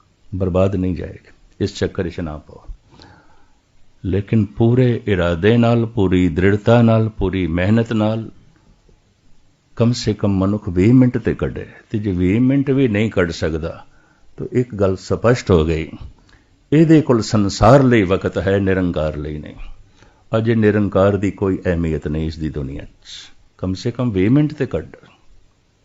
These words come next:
ਤੇ ਜਿਸ ਜਗ੍ਹਾ ਬੈਠ ਕੇ ਰੋਜ਼-ਰੋਜ਼ ਜਪ ਕਰੋਗੇ, ਉਹ ਜਗ੍ਹਾ ਚਾਰਜ ਹੋ ਜਾਏਗੀ।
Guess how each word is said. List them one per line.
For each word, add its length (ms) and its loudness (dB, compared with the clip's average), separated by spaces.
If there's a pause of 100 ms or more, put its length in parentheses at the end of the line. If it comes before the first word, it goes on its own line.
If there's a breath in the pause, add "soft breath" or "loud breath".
(1200 soft breath)
ਤੇ 100 -2
ਜਿਸ 320 -4
ਜਗ੍ਹਾ 360 4
ਬੈਠ 380 6
ਕੇ 220 2
ਰੋਜ਼-ਰੋਜ਼ 720 2
ਜਪ 240 2
ਕਰੋਗੇ, 400 4
ਉਹ 100 4
ਜਗ੍ਹਾ 300 2
ਚਾਰਜ 440 0
ਹੋ 120 -4
ਜਾਏਗੀ। 380 -10